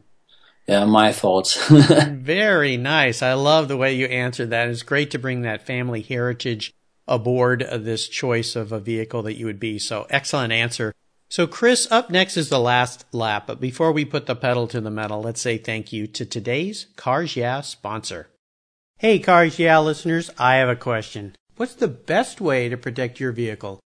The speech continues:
Speaker 2: both the exterior and the interior? It's with a car cover. I've been using Covercraft car covers since nineteen seventy-five.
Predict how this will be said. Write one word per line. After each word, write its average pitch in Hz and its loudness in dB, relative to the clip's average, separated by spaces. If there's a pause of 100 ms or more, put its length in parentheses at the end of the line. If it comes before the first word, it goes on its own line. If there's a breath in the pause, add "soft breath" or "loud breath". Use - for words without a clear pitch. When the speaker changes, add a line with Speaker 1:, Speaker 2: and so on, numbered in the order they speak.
(120)
Speaker 2:
both 143 -4
the 131 -2
exterior 180 -2 (140)
and 131 -2
the 139 -2
interior? 113 -6 (380)
It's 151 -6
with 202 0
a 214 0
car 262 2
cover. 120 0 (300)
I've 170 2
been 180 0
using 175 0
Covercraft 151 -2
car 143 -2
covers 156 -4
since 110 -10
nineteen 147 -4
seventy-five. 131 0